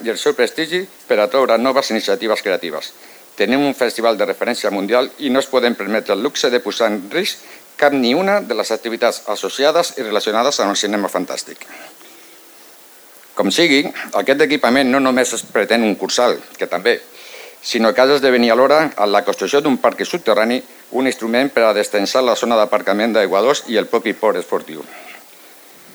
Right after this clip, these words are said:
Tota la nostra voluntat política anirà encaminada al foment d'una ciutat més amable, amb una mobilitat sostenible i no intrusiva, en aparcaments adaptats a les noves demandes i necessitats,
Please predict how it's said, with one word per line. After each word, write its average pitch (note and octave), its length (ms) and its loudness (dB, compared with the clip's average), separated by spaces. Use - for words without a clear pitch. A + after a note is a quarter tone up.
Tota D#3 160 4
la C#3+ 160 4
nostra B2+ 240 2
voluntat A#2+ 480 2
política B2+ 640 0
anirà G2+ 320 2
encaminada B2 640 2
al G#2 160 -2
foment A#2 240 0
d'una A#2 160 0
ciutat A#2+ 320 -2
més G#2 240 -2
amable, E2+ 320 -6
amb E2 160 -4
una A#2 160 2
mobilitat G#2 480 0
sostenible A#2+ 480 -2
i A#2 80 0
no G#2+ 80 2
intrusiva, F2 480 -4
en A2 80 2
aparcaments A2+ 560 2
adaptats B2+ 460 2
a - 20 0
les A2+ 160 2
noves A#2 240 2
demandes G2 480 0
i B2 80 0
necessitats, F2+ 540 -4